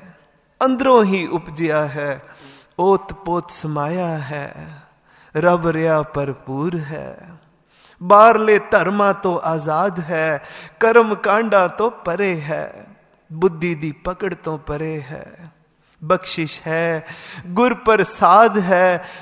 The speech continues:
ਅਬੁਝ ਹੈ, ਅਪਾਰ ਹੈ, ਅਪੁੱਲ ਹੈ। ਉਦਾਹਰਨ ਦੇ ਤੌਰ ਤੇ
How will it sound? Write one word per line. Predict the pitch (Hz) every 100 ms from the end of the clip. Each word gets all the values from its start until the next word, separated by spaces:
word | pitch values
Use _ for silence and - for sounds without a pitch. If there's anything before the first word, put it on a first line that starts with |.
| - -
ਅਬੁਝ | 175 160 214 165 185 160
ਹੈ, | 160 170 170 165 156 - 160
ਅਪਾਰ | - 156 175 190 175
ਹੈ, | 156 160 156 151 -
ਅਪੁੱਲ | 151 - 151 180 147 156
ਹੈ। | - - 165 165 175 _ _ _ _ _ _ _ _ _ -
ਉਦਾਹਰਨ | 156 143 147 156 160
ਦੇ | 147 143
ਤੌਰ | 143 147 147 165
ਤੇ | 160 160 139 -